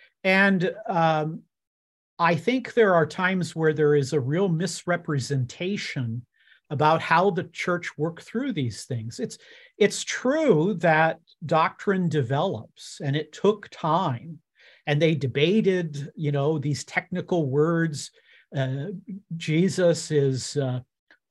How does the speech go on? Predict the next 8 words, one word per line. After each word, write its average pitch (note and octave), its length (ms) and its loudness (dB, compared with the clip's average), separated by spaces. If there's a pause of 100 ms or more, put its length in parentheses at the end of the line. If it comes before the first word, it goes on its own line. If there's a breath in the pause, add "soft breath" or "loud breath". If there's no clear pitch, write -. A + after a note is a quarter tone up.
homoousios, F#3+ 1500 4
he's D#3+ 280 0
the E3+ 120 -6
same E3+ 420 -2
substance E3 760 -6
as D#3 260 -6
the D3+ 140 -6
Father. D3+ 640 -2